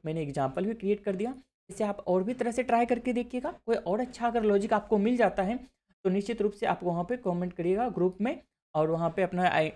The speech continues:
इंडिकेटर भी पोस्ट करिएगा, अ, ठीक है ना।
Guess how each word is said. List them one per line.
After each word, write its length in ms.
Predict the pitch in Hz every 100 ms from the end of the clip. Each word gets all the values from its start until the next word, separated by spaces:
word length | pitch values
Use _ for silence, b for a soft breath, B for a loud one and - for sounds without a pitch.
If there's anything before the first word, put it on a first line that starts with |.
| 156
इंडिकेटर 420 | 156 165 160 175
भी 100 | 185
पोस्ट 240 | 185 180 -
करिएगा, 280 | 190 220 277 - _ _ _ 165
अ, 220 | 165 170
ठीक 220 | - 185
है 60 | 220
ना। 180 | 269